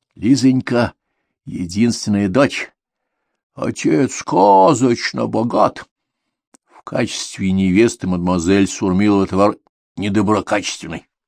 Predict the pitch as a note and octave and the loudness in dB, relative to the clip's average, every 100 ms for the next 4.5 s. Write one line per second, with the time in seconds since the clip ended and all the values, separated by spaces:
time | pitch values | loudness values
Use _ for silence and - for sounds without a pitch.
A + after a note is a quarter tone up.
0 | _ _ _ _ - F#2+ G2 F#2+ E2+ A2+ | _ _ _ _ -10 -4 -2 0 0 2
1 | A2 G2 G2 G#2 C3 A2+ A#2+ B2 A#2+ A2 | 4 2 2 6 6 4 0 0 2 2
2 | - - _ F2+ F2 - F#2 F2 G2 G2 | 0 -10 _ -6 -6 -4 -4 -2 -4 -4
3 | - F2 F#2+ G2 - F#2 F2+ - F2+ G2 | -6 -4 -2 -2 -6 -8 -8 -6 -4 -4
4 | - - G2 G#2 F#2+ | -6 -4 -2 0 -2